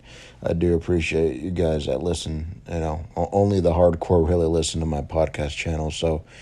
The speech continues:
I do appreciate that. I, I put you guys in priority first. So, um, anyways, what I wanted to talk about is, um,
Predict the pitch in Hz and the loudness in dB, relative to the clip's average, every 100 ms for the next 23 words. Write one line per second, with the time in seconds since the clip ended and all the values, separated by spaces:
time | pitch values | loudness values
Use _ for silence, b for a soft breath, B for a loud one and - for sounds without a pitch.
0 | B B - 78 85 82 85 78 82 76 | B B -4 2 2 2 0 2 0 0
1 | 73 78 - 80 80 - 85 82 - - | 0 0 0 -4 -6 -4 -4 -4 -4 0
2 | 85 90 90 87 80 82 76 78 78 80 | 2 2 4 4 4 0 2 4 4 2
3 | 78 80 80 78 78 82 80 - B B | 0 -2 0 -2 -2 -2 -2 -4 B B
4 | B B B B - 98 95 87 87 110 | B B B B 6 8 8 6 4 6
5 | 123 98 82 82 82 - 117 131 78 120 | 8 8 6 4 2 -2 0 4 6 6
6 | 98 - 90 95 98 85 - - 104 98 | 4 -2 2 4 4 2 0 6 6 6
7 | 85 80 78 - 85 80 73 - - 90 | 2 2 2 2 4 4 2 0 -2 -2
8 | 85 76 | 0 -2